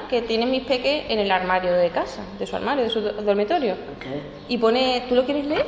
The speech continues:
Speaker 1: Aita?
Speaker 2: Ok.
Speaker 1: Lo que pone.
Speaker 2: No, no, si yo lo leo desde ahí.
Speaker 1: ¿Lo quieres leer en voz alta, porfa?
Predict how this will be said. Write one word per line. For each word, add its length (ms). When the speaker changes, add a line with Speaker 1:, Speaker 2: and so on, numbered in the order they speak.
Speaker 1:
Aita? 220
Speaker 2:
Ok. 160
Speaker 1:
Lo 100
que 80
pone. 220
Speaker 2:
No, 160
no, 120
si 100
yo 180
lo 80
leo 200
desde 200
ahí. 200
Speaker 1:
¿Lo 100
quieres 200
leer 200
en 100
voz 160
alta, 300
porfa? 340